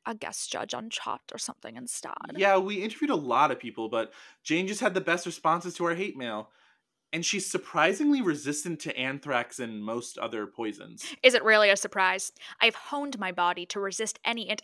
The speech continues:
Speaker 1: all forms of harm that I deem effeminate and soft. Seeing as how poison is a woman's method of killing, I've grown immune. You want to kill Jane Lynch? Might I recommend a seven hundred Nitro Express elephant gun?
Speaker 2: Alexa,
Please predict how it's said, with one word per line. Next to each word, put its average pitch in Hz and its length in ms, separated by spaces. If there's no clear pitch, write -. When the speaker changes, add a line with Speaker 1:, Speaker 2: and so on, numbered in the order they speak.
Speaker 1:
all 233 160
forms 180 380
of 185 80
harm 180 300
that 175 100
I 175 140
deem 185 300
effeminate 190 540
and 175 160
soft. - 460
Seeing 208 320
as 202 120
how 196 120
poison 185 460
is 180 100
a 180 60
woman's 226 360
method 180 260
of 156 120
killing, 165 380
I've 185 180
grown 202 220
immune. 196 340
You 190 120
want 196 100
to 196 60
kill 226 220
Jane 208 300
Lynch? 254 300
Might 370 160
I 277 60
recommend 185 480
a - 20
seven 185 300
hundred 190 260
Nitro 180 320
Express - 480
elephant 202 320
gun? 120 300
Speaker 2:
Alexa, 196 680